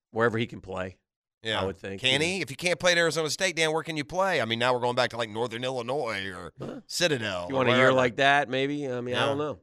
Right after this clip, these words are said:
Speaker 2: Western or one of those teams.
Speaker 1: I mean, is there a Big Ten program you could go play at?
Speaker 2: I don't know. Maybe. Maybe there is. I don't know. But you, again, Arizona State is not the class of the Pac-twelve. You couldn't hold the job there.
Speaker 1: No, he lost the job. He got
Speaker 2: Yeah.
Speaker 1: hurt, and then he never got his job back, basically.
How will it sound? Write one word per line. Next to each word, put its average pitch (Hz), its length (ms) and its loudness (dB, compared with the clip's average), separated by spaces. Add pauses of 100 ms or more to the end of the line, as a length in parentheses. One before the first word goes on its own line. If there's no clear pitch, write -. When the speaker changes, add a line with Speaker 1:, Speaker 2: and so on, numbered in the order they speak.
(120)
Speaker 2:
Western 104 540 -4
or 80 260 -14
one 104 140 -6
of 101 60 -6
those 101 200 -4
teams. 76 420 -16 (580)
Speaker 1:
I - 60 -16
mean, - 100 -14
is - 80 -16
there 98 120 -4
a 90 40 -4
Big 92 240 -6
Ten 113 220 -2
program 131 340 0
you 135 60 -8
could 147 120 -14
go 143 100 -2
play 147 260 -2
at? 151 180 -4
Speaker 2:
I 107 60 -2
don't 135 120 -6
know. 143 140 -8
Maybe. 113 320 -4 (520)
Maybe 117 160 -8
there 127 120 -4
is. 143 100 -6
I 143 100 4
don't 156 160 0
know. 190 160 0
But 135 180 -6
you, 135 160 -8
again, 156 400 -6
Arizona 190 360 -4
State 202 260 -6
is 139 80 -12
not 196 160 -12
the - 60 -20
class 196 340 -4
of 160 40 -20
the 151 60 -14
Pac-twelve. 180 640 -6
You - 40 -20
couldn't 196 180 -6
hold 185 120 -4
the 160 60 -8
job 190 300 -4
there. 185 400 -4 (200)
Speaker 1:
No, 107 140 -2
he 98 80 0
lost 107 200 -2
the 113 60 -16
job. 107 280 -6 (100)
He 131 80 -8
got 120 120 0
Speaker 2:
Yeah. - 40 -2
Speaker 1:
hurt, 131 220 4
and 117 60 -6
then 113 100 0
he 107 120 -4
never 107 220 -2
got 107 120 0
his 95 100 -8
job 107 240 -2
back, 87 160 -10 (960)
basically. 92 400 -10